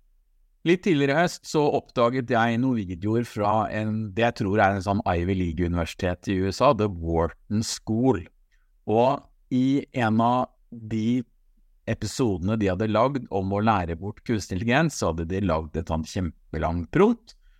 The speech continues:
som skulle få, eh,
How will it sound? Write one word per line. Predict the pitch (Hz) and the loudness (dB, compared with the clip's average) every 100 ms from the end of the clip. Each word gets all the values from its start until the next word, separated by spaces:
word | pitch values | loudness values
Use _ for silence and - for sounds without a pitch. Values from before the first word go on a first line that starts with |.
| _ | _
som | - 110 110 | -2 0 0
skulle | - 107 95 104 120 - _ _ - | -2 -2 0 0 -2 -4 _ _ -6
få, | 92 98 117 - _ _ - | 0 0 0 -4 _ _ -6
eh, | 92 92 95 95 92 92 | -2 0 0 0 -2 -4